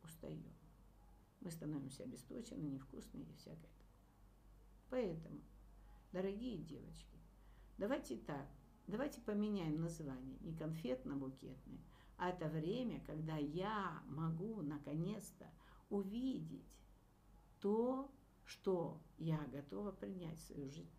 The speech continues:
на всю жизнь и пройти с этим бок о бок. Так вот, это время как раз для того, чтобы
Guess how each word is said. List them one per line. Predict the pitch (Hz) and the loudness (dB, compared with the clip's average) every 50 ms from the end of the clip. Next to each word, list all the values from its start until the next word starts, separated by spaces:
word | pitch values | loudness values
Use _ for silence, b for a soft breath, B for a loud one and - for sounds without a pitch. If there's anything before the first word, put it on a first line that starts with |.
| - - - - | -18 -12 -2 2
на | 165 156 160 | 4 4 4
всю | - - - - 160 175 185 202 208 | 2 -2 -4 -2 -2 0 0 -2 -2
жизнь | 247 269 254 214 160 165 - - - - - - - - - - - - - | -2 -2 -2 -4 -4 -8 -12 -14 -18 -20 -20 -20 -20 -20 -20 -20 -18 -10 -6
и | - | -2
пройти | 160 180 185 185 185 - 139 131 | 2 4 4 4 4 0 -2 -2
с | - - | -2 -2
этим | - 139 131 131 - - 131 | 0 0 -2 -2 -2 -4 -2
бок | 147 147 151 - - | -2 -4 -6 -8 -8
о | - | -8
бок. | - - - - - - - - - - - B B B B B - | -8 -8 -10 -12 -14 -14 -18 -20 -20 -20 -20 B B B B B -6
Так | 175 165 | -2 2
вот, | 202 196 202 - - | 2 2 2 2 2
это | 202 196 196 196 175 | 2 4 4 4 4
время | 170 175 170 185 196 226 247 254 247 208 160 - | 4 6 6 6 6 6 6 4 4 2 2 0
как | - 160 156 160 - | 0 -2 -2 -2 0
раз | 175 185 175 165 160 | 0 0 0 0 -2
для | 160 - 147 147 | -2 -2 -2 -2
того, | 147 - 131 127 147 160 208 247 240 | 0 -2 -4 -2 0 0 2 0 0
чтобы | - - - 190 170 165 | -2 -2 -4 -2 0 0